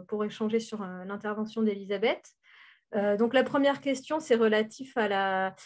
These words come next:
on va commencer par la question technique, euh, sur à, à quelle distance les bandes fleuries doivent être présentes pour avoir, euh, un effet, euh, sur, euh,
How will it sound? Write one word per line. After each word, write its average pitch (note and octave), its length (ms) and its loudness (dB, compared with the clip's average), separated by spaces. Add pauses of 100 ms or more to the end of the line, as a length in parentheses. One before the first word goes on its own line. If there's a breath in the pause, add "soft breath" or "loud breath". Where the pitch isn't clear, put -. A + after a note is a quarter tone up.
on G3 100 0
va A3 120 6
commencer C4 340 4
par A3+ 220 0
la A3 120 4
question A#3 300 0
technique, B3 480 2 (340 soft breath)
euh, G3+ 320 8
sur B3 360 -2
à, A3 60 6
à A3+ 240 4
quelle C4+ 180 6
distance C#4+ 480 -4
les A#3 80 8
bandes C4 240 2
fleuries C4 260 4
doivent A#3 220 4
être A3 220 2
présentes A#3+ 500 -2 (100)
pour A3 160 -2
avoir, G#3 280 2
euh, F#3 160 -2 (320)
un G#3 100 -2
effet, A#3+ 500 4
euh, F#3 180 -2
sur, G3+ 360 -8
euh, F3+ 320 0